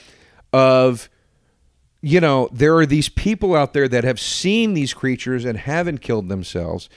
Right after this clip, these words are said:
and want you to look at them now. And I'm like, "Okay, so then what's the problem?"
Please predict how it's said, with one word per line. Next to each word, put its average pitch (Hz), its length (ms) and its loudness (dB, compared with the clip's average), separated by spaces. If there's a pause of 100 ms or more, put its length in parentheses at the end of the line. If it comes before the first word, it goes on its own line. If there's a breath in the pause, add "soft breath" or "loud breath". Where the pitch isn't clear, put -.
(220 loud breath)
and 139 220 0
want 147 160 0
you 151 180 0
to 175 80 2
look 147 300 0
at 113 140 -4
them 98 120 -4
now. 95 240 -6
And 127 80 -4
I'm 131 80 -4
like, 131 180 -4 (680)
"Okay, 220 240 0
so 202 160 0
then 196 200 -2
what's 220 220 -2
the 214 100 -2
problem?" 196 540 -6